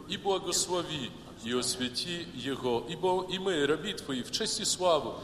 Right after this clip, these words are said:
и в воспоминании славного воскресения того же Сына Твоего, Господа нашего Иисуса Христа. Им же от вечной работы вражьей, от адовых дней решимых уз разрешение, свободу и прес-, приведение учихом.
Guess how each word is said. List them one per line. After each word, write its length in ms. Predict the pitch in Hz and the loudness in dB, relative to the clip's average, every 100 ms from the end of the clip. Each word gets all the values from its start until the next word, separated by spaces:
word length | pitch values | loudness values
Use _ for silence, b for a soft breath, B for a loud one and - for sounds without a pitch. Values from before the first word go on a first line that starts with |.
| B B | B B
и 80 | 127 | -6
в 60 | 139 | 0
воспоминании 680 | 165 - 175 180 196 185 | 0 0 0 2 2 4
славного 520 | 160 - 196 190 165 165 | 2 4 4 2 -2 0
воскресения 680 | 156 - 160 - 170 156 | -2 0 -2 -2 -2 -2
того 340 | 139 165 175 156 | -2 -2 -2 -4
же 200 | - 131 | -4 -2
Сына 340 | - 165 151 | -2 -2 -4
Твоего, 360 | - 123 110 107 | -4 -6 -6 -6
Господа 440 | 147 156 - 139 | -6 -6 -6 -6
нашего 300 | 131 131 127 | -4 -4 -4
Иисуса 340 | 117 - 123 123 | -6 -6 -4 -4
Христа. 440 | - 120 - 117 - B B B | -4 -4 -4 -6 -8 B B B
Им 120 | 104 113 | -8 -2
же 160 | 127 | 0
от 80 | 131 | 2
вечной 440 | 120 175 - 170 | 2 0 0 0
работы 340 | 165 156 160 160 | 0 -2 -2 -2
вражьей, 440 | 147 151 147 151 | 2 2 2 0
от 160 | 147 147 | -2 -2
адовых 360 | 147 147 135 | -2 -2 -6
дней 140 | 143 143 | -4 -2
решимых 440 | 127 - 180 165 - 160 | 0 0 0 -4 -8 -4
уз 180 | 143 | -2
разрешение, 680 | 139 139 123 123 - 143 135 | -2 -2 -4 -4 -2 -4 -4
свободу 500 | 120 - 127 131 135 | -6 -6 -6 -4 -4
и 60 | 123 | -6
прес-, 340 | 117 123 - - B B B - | -8 -6 -8 -6 B B B -6
приведение 840 | 123 123 127 120 175 185 170 156 127 | -4 -2 -2 2 2 0 -4 -6 -6
учихом. 640 | 135 139 127 123 123 120 | -8 -6 -6 -6 -8 -10